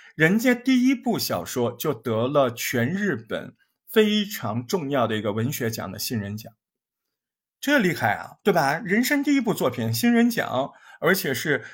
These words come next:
这个很重要的文学奖的新人奖。这个光环，哎，就让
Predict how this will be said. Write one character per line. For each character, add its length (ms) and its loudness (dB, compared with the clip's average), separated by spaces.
这 140 0
个 100 -2
很 240 -2
重 200 2
要 140 4
的 120 -2
文 180 -2
学 160 -4
奖 180 -8
的 80 -10
新 160 -12
人 160 -14
奖。 140 -18
这 160 4
个 120 0
光 240 -2
环， 340 -10
哎， 300 -6
就 200 0
让 320 0